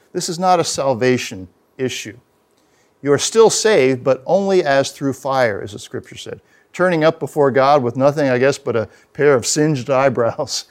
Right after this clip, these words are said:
<laughs> you know. But the big question about our works is, will there be any commendation? Will the things that we do in this life actually be of any value for eternity? You see, the religious people thought that their religious works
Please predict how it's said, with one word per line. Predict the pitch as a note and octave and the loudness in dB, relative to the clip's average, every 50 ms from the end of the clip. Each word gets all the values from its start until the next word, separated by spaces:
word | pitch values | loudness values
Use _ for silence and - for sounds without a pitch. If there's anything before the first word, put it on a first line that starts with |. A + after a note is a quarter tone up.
| _ | _
<laughs> | _ _ - | _ _ -12
you | C3+ | -8
know. | - C#3 C3+ A2+ - - _ _ _ - _ _ _ _ _ _ _ _ _ _ _ _ _ _ _ _ _ - | -6 -6 -6 -8 -10 -18 _ _ _ -20 _ _ _ _ _ _ _ _ _ _ _ _ _ _ _ _ _ -6
But | E3 E3 | -6 -4
the | - - | -4 -4
big | - D#3+ - A#3 C4 A#3+ G#3+ | -6 -6 -4 -2 -2 0 0
question | - A#3+ A#3+ G3+ - - F#3+ | 2 2 2 2 2 0 -4
about | F3 C#3+ D3+ D#3+ D#3 C#3+ | -2 0 2 4 4 4
our | C3 B2 B2 A#2 | 4 4 4 2
works | A#2 D3 G#3 A3+ G#3+ - - - - | 4 4 4 4 4 0 -4 -12 -12
is, | - A#2+ G#2+ A2 B2+ A#2 - | -8 -6 -4 -4 -4 -4 -6
will | C#3 C#3+ F#3 G3+ | -2 2 4 4
there | F#3 F3+ F3 | 6 6 4
be | D#3 D#3 E3 E3+ F3 | 4 4 2 2 2
any | E3+ E3+ E3+ E3+ E3 E3 | 0 0 2 2 2 2
commendation? | - - - - - A3+ A3+ A3+ G#3+ F#3 C3 C3 A#2 A#2 A2+ A2+ - - - G#2+ A#2+ - _ _ _ _ _ _ _ _ _ _ _ _ _ _ - | 0 -8 -20 -16 -10 -8 -6 -4 -2 -2 -2 0 0 0 -2 -2 -4 -6 -10 -12 -14 -20 _ _ _ _ _ _ _ _ _ _ _ _ _ _ 0
Will | D#3+ F#3 F#3+ | 4 4 6
the | F3+ E3+ | 6 4
things | - - A3+ B3 B3+ B3 G#3+ F3 | 4 4 4 4 6 4 4 4
that | F3 E3 | 2 0
we | D3 D#3+ G#3+ B3 B3 | 0 2 2 2 2
do | F3+ E3 D#3+ D#3 D#3 D#3+ | 4 6 6 6 4 4
in | - C#3+ C3 B2+ B2+ | 2 0 -2 0 2
this | D#3 A#3 C4 - - - | 4 4 2 2 0 -2
life | A#2 G#2+ F#2+ A2 C3+ - - - _ _ _ _ - | -4 -4 -4 -4 -6 -10 -14 -20 _ _ _ _ -2
actually | F3+ G#3+ A3 - - - C#3 B2 B2 C3 C#3+ | -2 -2 -2 -2 -6 -4 -2 -2 -2 -2 -2
be | B2 C#3 D3 | 0 0 0
of | C#3 C3+ | 2 2
any | C#3+ C#3+ C#3 | 2 2 2
value | B2+ C#3 D#3 F3+ F#3+ D#3+ B2+ A#2+ A#2+ C3 D3 D#3 _ _ _ _ _ _ _ | 2 2 4 4 4 4 2 0 0 -2 -2 -4 _ _ _ _ _ _ _
for | _ - F3 | _ -8 -8
eternity? | F3+ F3 - A3 A3+ A#3 G#3 C#3 - - F#2+ _ _ _ _ _ _ _ _ _ _ _ _ _ _ _ _ _ _ _ _ _ _ _ _ _ - | -8 -8 -8 -10 -10 -8 -8 -10 -12 -14 -16 _ _ _ _ _ _ _ _ _ _ _ _ _ _ _ _ _ _ _ _ _ _ _ _ _ -12
You | - | -6
see, | A3 A3 | -2 2
the | G#3 F#3+ F#3 | 4 6 8
religious | G3 A#3 C#4 C#4 A#3 A#3+ F#3+ | 8 8 8 8 6 6 2
people | - - G#3+ F3+ D#3 D#3 C3+ | 2 0 -4 -2 -2 -2 -4
thought | - - E3+ D#3+ D3+ - | -2 2 2 2 2 2
that | D3 C3 - | 0 -4 0
their | F3 F#3+ G#3 | 4 4 6
religious | G#3+ G3+ E3+ D3+ D3 B2+ B2+ B2 - - | 6 6 6 6 4 4 2 -2 -4 -4
works | C#3 C#3 C3+ B2 G#2+ - - - - - | -2 0 0 0 0 -2 -10 -14 -14 -14